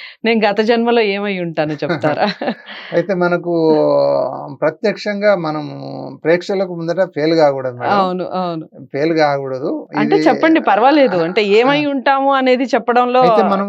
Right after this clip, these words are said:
Speaker 2: ఇప్పుడు, మనము ఇప్పుడు సబ్జెక్ట్ మీద మనం డిబేట్ లో ఉన్నాం.
Speaker 1: ఉమ్, ఉమ్.
Speaker 2: ఇది పర్సనల్ విల్ల-, పర్సనల్ విషయంలోకి పోతే
Speaker 1: ఉమ్.
Speaker 2: మనలో ఉన్న గుణగణాలు, ఒరిజినల్ గుణగణాలను బట్టి తీసుకుంటే
Speaker 1: ఉమ్.
Speaker 2: మీరు బాగా గుర్తుపెట్టుకోండి. ఒక సింహం లాంటి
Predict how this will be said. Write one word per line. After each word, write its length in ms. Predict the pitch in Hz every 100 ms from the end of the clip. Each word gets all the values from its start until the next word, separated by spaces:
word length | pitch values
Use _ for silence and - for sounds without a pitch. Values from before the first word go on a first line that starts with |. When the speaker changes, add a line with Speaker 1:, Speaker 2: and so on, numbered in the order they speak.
| 196
Speaker 2:
ఇప్పుడు, 200 | 185 185 180
మనము 260 | 175 180 185
ఇప్పుడు 180 | 180 180 175
సబ్జెక్ట్ 420 | 156 165 233 226 226
మీద 100 | 220 214
మనం 120 | 202 190 165
డిబేట్ 300 | 180 185 190
లో 60 | 165
ఉన్నాం. 200 | 151 131 104 214
Speaker 1:
ఉమ్, 180 | 226 202 185
ఉమ్. 160 | 190 170 165
Speaker 2:
ఇది 120 | 180 180
పర్సనల్ 400 | 170 190 240 233 220
విల్ల-, 240 | 208 202 175
పర్సనల్ 380 | 170 180 247 233 208
విషయంలోకి 440 | - 202 202 160 160
పోతే 240 | 156 170 240 294 196
Speaker 1:
ఉమ్. 180 | 190 175 151 160
Speaker 2:
మనలో 280 | 180 202 196
ఉన్న 120 | 190 196 151
గుణగణాలు, 680 | 160 214 226 214 208 214 156
ఒరిజినల్ 360 | 147 190 226 208
గుణగణాలను 640 | 175 185 190 196 196 196 175
బట్టి 160 | 165 147
తీసుకుంటే 460 | 156 156 160 131 165 285 202
Speaker 1:
ఉమ్. 200 | 196 175 160 - 160
Speaker 2:
మీరు 140 | 175 151
బాగా 160 | 180 220 185
గుర్తుపెట్టుకోండి. 640 | 180 185 180 - 151 131 123 _ _ _ - 156
ఒక 120 | - 175 165 160 165 -
సింహం 380 | 190 180 262 240
లాంటి 220 | 240 214